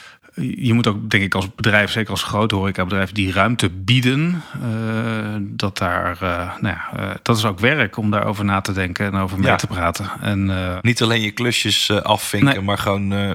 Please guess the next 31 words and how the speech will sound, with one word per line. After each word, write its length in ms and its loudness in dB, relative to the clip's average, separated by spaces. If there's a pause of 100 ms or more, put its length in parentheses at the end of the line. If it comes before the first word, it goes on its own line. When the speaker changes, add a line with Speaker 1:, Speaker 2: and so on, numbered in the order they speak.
Speaker 2:
wel 220 2
echt, 260 -6
eh, 240 -2
intensief 420 -4
meedenken. 460 -2 (140)
Speaker 1:
Nou 140 4
ja, 60 6
nadenken 520 4
over 420 0
hoe 180 0
ziet 160 0
Dudok 300 2
er 100 0
over 220 -2
vijf 220 0
jaar 280 0
uit. 260 -6
En, 320 -2
eh, 380 -2
dat 140 2
is 60 6
heel 160 6
erg 120 0
tof, 400 -4
eh, 300 0 (760)
om 200 2
die 120 4
reacties 480 2
dus, 280 -2
eh, 100 -8
nou 360 -6